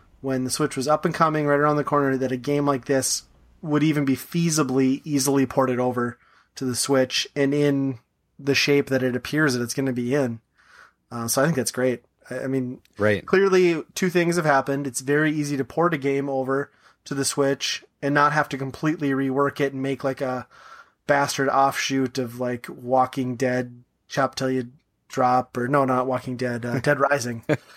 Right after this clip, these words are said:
Speaker 1: I'm getting my zombie properties mixed up. Um, so that's cool. I mean, if it is successful and easy enough for these big devs to do and bring triple A titles over, you know, you might, it's not gonna be the definitive version of everything that's coming out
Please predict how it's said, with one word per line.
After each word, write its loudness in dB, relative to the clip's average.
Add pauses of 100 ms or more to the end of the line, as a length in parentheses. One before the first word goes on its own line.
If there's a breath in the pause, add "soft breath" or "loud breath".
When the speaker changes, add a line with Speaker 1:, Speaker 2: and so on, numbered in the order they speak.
(200 loud breath)
Speaker 1:
I'm 0
getting 0
my -2
zombie 0 (240)
properties 0
mixed -6
up. -4 (200)
Um, -6 (320)
so -2
that's 2
cool. -2
I -6
mean, -2 (640 loud breath)
if -2
it 0 (880)
is -6
successful 2
and 2
easy 0
enough 0
for -8
these 0
big -2
devs -4
to -10
do -2
and -6
bring -6
triple -6
A 0
titles -4
over, -2 (420 soft breath)
you 0
know, 4
you 2
might, 4
it's -4
not 2
gonna 0
be 2
the 0
definitive 0
version 0
of -2
everything -4
that's -6
coming -4
out -4